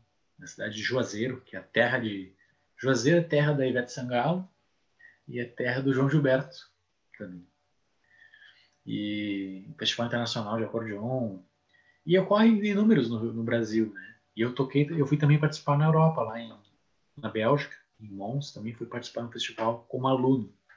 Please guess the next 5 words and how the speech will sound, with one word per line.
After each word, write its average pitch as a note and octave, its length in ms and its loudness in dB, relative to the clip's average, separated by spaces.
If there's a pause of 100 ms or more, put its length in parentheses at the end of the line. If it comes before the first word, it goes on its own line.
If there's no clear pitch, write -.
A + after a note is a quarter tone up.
(100)
estudando A2 600 -6
lá. F2+ 100 -20 (1300)
Então, D#3+ 260 6
esse F3 600 4
acaba D#3+ 460 4